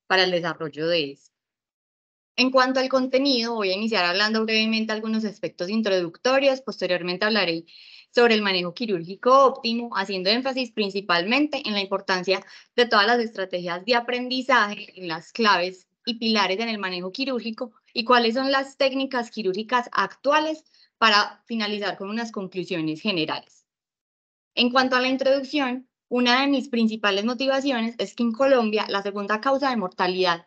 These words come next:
materna es la hemorragia obstétrica y debemos recordar que una de sus principales etiologías es el espectro de acretismo placental. Es por esto que como ginecobstetras estamos en la, tenemos que tener la capacidad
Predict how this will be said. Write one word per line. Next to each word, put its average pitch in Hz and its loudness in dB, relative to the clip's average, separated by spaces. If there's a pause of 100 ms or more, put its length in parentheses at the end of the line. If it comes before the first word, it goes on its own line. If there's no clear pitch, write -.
(240)
materna 240 2
es 214 -2
la 196 0
hemorragia 190 -2
obstétrica 151 -4
y 240 -2
debemos 247 0
recordar 285 4 (260)
que 233 -6
una 226 0
de 262 -2
sus 269 -8
principales 196 -4
etiologías 226 -4
es 190 0
el 190 2
espectro 247 0
de 226 2
acretismo 165 -4
placental. 151 -4 (480)
Es 247 4
por 302 4
esto 233 0
que 226 -12
como 202 -8
ginecobstetras 214 -2
estamos 202 -4
en 233 -2
la, - -10
tenemos 202 -2
que 269 -2
tener 233 0
la 196 0
capacidad 190 2